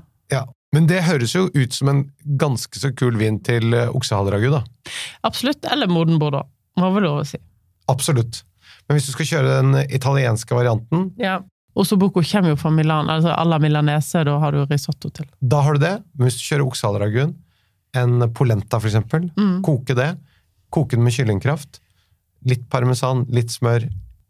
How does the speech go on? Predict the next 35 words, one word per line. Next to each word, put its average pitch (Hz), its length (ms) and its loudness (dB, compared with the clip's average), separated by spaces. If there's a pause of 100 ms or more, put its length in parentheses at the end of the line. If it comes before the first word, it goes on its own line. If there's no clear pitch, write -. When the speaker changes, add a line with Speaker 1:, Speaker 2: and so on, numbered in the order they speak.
(140)
Speaker 1:
Altså, 135 200 0
italienerne 127 420 2
er 123 100 2
jo 117 80 2
veldig 98 140 -2
puritanske, 101 500 -2
så 110 80 -2
der 117 120 2
skal 180 180 2
Speaker 2:
Mm. 120 60 0
Speaker 1:
det 107 80 -4
bare 110 320 2
være 101 200 -2
vann, 101 340 -2 (120)
salt - 320 -6
og 98 80 -6
polenta. 104 400 -2 (220)
Speaker 2:
Mm. 170 260 0
Speaker 1:
Men 120 100 0
jeg 113 140 2
tenker, 104 420 -4 (480)
vi 110 160 0
må 104 280 0
kjøre 101 280 -4
på 101 100 -4
litt 98 160 -4
grann, 113 260 2
litt 113 140 2
kyllingkraft, 107 720 -2 (540)
litt 117 300 -2
parmesan 107 560 0
i, 113 240 2 (760)
litt - 160 -6
grann 98 200 -4
smør, 120 340 0